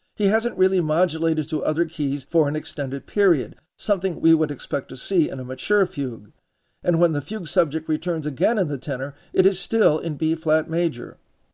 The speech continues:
But the episode that follows the tenor statement of the theme is particularly interesting, even though it too never ventures far from B-flat major and its dominant. It takes the last bar of the subject, that eighth followed by two sixteenths pattern,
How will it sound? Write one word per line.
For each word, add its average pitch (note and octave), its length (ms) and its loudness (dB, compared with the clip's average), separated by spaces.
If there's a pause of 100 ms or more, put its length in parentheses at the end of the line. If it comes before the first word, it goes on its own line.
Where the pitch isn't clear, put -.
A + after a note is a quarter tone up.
(200)
But - 140 0
the E3+ 100 2
episode F3 400 2
that C#3 200 -8
follows G#3+ 440 2
the D3 80 -10
tenor C#3+ 300 -8
statement D3+ 400 -6
of B2+ 100 -8
the C3+ 100 -8
theme C#3 300 -6
is - 120 -10
particularly E3 600 0
interesting, C#3+ 600 -6 (280)
even F3+ 280 4
though D#3 200 2
it E3+ 180 6
too E3 440 2 (200)
never D#3+ 280 4
ventures C#3+ 460 -2
far C#3 260 2
from D3 200 -8
B-flat C#3 460 -2
major D3+ 560 0
and C3+ 220 -2
its - 200 -10
dominant. E3 540 -2 (400)
It G3 160 6
takes E3+ 280 2
the D3 120 -2
last E3 340 4
bar F3 180 6
of B2+ 120 -2
the C3 80 -10
subject, D3 540 2
that C#3+ 220 0
eighth D#3 220 0
followed C#3+ 260 -4
by C#3 120 -2
two D#3+ 220 0
sixteenths D#3+ 460 -4
pattern, D#3 460 -2